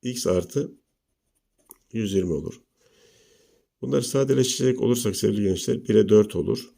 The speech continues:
İçler dışlar çarpımı yapalım. Dört x eşittir X artı yüz yirmi. Ee, üç x eşittir yüz yirmi. Her iki tarafı üçe bölecek olsak Ali'nin gölge boyu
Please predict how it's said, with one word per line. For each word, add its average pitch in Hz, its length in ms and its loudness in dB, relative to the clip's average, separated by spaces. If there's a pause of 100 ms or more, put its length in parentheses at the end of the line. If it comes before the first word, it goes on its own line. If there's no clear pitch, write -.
(540)
İçler 123 300 -2
dışlar 120 260 0
çarpımı 101 360 0
yapalım. 95 480 -2 (640)
Dört 117 300 2
x 101 220 -6
eşittir - 600 -6 (800)
X 120 320 -6
artı 90 440 -4
yüz 87 400 -8
yirmi. 85 600 -2 (1500)
Ee, 98 340 -2 (540)
üç 139 260 -6
x 123 240 -4 (280)
eşittir 98 760 -4 (760)
yüz 95 280 -4
yirmi. 92 200 -2
Her 120 100 -6
iki 135 120 -10
tarafı 113 220 -2
üçe 107 200 -2
bölecek 95 260 2
olsak 104 380 -2 (400)
Ali'nin 98 340 -2
gölge 98 380 2
boyu 95 420 0